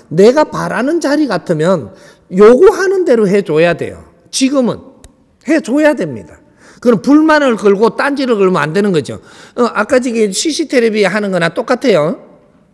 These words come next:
어, 내가 그 회사에 근무를 하려면 딴지 걸지 마세요. 걸 일이 있어서 그렇거든요, 지금. 어? 어, 근데 내한테 뭔가가 불만이 있다라고 이걸 갖다 대면 거기서 나와야 돼요.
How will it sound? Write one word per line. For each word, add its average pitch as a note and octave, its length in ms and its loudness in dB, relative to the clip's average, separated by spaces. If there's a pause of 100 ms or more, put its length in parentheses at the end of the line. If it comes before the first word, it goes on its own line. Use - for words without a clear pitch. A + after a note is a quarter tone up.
(220)
어, F#3 240 0 (380)
내가 B3+ 340 2
그 C#4 300 0
회사에 A3+ 400 2
근무를 F#3+ 540 -2
하려면 A3 440 -4
딴지 A#3+ 300 -2
걸지 E3 320 -4
마세요. D#3 420 -10 (960)
걸 G3+ 240 4
일이 D4 300 4
있어서 E4+ 320 0
그렇거든요, B2 640 -2
지금. F2+ 220 -20 (840)
어? C#4 240 -8
어, G3 120 2
근데 C#4 380 0 (280)
내한테 A#3+ 680 0
뭔가가 G#3+ 580 -2
불만이 A#3+ 400 0
있다라고 F#3 580 -4
이걸 G#3+ 240 0
갖다 E3+ 300 -6
대면 G#3 260 -2
거기서 C4+ 240 -4
나와야 E3 500 0
돼요. C#3 440 -6